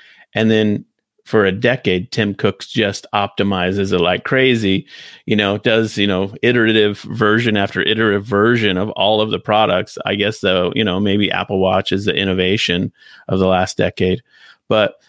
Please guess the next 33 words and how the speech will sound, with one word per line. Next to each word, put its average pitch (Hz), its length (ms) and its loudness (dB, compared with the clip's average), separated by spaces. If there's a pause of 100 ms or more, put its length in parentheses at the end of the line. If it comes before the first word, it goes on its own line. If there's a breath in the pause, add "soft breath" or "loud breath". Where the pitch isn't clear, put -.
(200 soft breath)
you 127 120 2
know, 95 220 2 (140)
the 113 160 -2
same 120 240 0
could 123 140 0
be 101 100 -2
true 104 220 -2
for - 140 -6
Amazon. 98 640 -4 (500)
Just 110 480 0
keeping 104 420 2
the 92 140 0
advertising, 95 840 -2 (180)
you 104 100 0
know, 90 100 0
system 95 420 -2
growing, 90 460 0
just 98 220 -2
keeping 98 320 0
A 98 160 2
W 95 340 2
S 95 140 0
growing, 92 400 0
just 98 160 -2
keeping 98 320 0
the, 90 260 0
you 101 140 -2
know, 92 260 -4
e-commerce 101 400 0
marketplace 92 420 -2
growing 98 400 0 (520 loud breath)
could 117 260 -2
produce 101 480 0